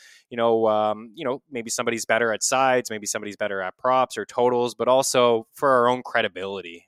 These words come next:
Um, we, we wanna have, uh, the viewers and the people that, you know, pay for this subscription to be able to see, um, all the picks. And, you know, again,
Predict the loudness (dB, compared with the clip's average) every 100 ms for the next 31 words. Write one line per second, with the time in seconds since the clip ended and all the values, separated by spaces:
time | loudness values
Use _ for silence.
0 | _ -20 -20 -20 -18 -18 _ -18 -12 -10
1 | -6 -4 -4 -6 _ -20 -20 _ _ -16
2 | -16 -16 -16 -12 -10 -8 -8 -10 -16 _
3 | -20 -18 -14 -10 -10 -10 -16 _ -20 -18
4 | -20 _ -8 -6 -6 -8 -6 -8 -8 -6
5 | -6 -6 -12 -14 -14 -10 -10 -10 -8 -8
6 | -6 -10 -12 _ _ _ _ -20 -20 -16
7 | -4 -2 -2 -4 -8 -8 -8 -8 -8 -12
8 | -16 -10 -10 -10 _ -10 -4 -4